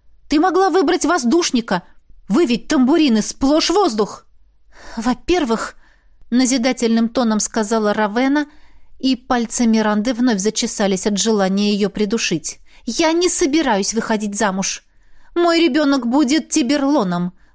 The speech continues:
Пусть языки мелют, мне всё равно. А во-вторых, мне не нужен какой-нибудь маг. Ребёнок от мастера хаоса, знаешь ли, это не от запечатанного слизня".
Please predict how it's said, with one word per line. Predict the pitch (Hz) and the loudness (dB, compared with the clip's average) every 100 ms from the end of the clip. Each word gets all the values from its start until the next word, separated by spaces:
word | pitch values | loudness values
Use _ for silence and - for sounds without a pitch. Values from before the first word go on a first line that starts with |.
| - | -2
Пусть | 415 - 247 | 0 0 0
языки | 285 220 277 277 | 2 2 0 0
мелют, | 262 247 226 247 277 | 2 2 2 0 0
мне | 294 262 | 0 0
всё | - 254 | 0 -2
равно. | 220 185 175 - - - - _ | 0 -2 -4 -8 -20 -20 -20 _
А | 226 | -2
во-вторых, | 254 - - 269 320 - - _ - - - - - | -2 -2 -2 -2 -2 -6 -12 _ -20 -20 -20 -10 0
мне | 381 392 381 | 2 2 2
не | 370 | 2
нужен | 359 359 330 349 | 2 2 2 0
какой-нибудь | 330 330 311 - 330 311 262 254 208 214 208 | -2 -4 -4 -2 2 4 4 2 2 0 0
маг. | 196 202 185 - - - - _ _ _ | 0 0 0 -4 -16 -18 -20 _ _ _
Ребёнок | 320 262 294 247 226 | 0 2 2 0 -2
от | 233 | -4
мастера | 240 277 - 226 220 | -2 -2 0 -2 -2
хаоса, | - 320 214 - 185 | -2 0 0 -2 -2
знаешь | 196 220 196 - | 0 0 0 0
ли, | 240 | -2
это | 226 294 294 | 0 -2 -2
не | 311 320 | -2 0
от | 294 294 | 0 -2
запечатанного | 254 294 330 - 185 214 240 285 | 0 -2 -2 -2 -2 0 0 0
слизня". | 330 330 185 185 175 | 2 2 0 -2 -2